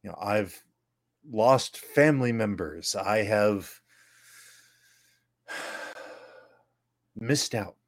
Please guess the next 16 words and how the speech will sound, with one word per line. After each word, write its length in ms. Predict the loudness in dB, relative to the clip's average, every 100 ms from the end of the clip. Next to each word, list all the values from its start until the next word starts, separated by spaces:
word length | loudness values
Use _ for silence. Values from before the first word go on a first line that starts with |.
| _ -2
on 160 | 0
so 240 | 0 2 2
much 520 | 0 -6 -12 -16 -16 _ _ _ _ _ _
because 360 | -6 2 2 2
of 260 | -2 -4 -14 _ _ -20 -20 _
what's 220 | -8 -6
here 380 | -2 -2 -2 -4 _ _ _ _ -10
and 120 | -2
trying 280 | 8 8 8
to 100 | 2
connect 520 | 2 4 4 -2 -4
the 100 | 0
head 200 | 0 0
to 60 | -2
the 100 | 0
heart. 400 | 2 0 -4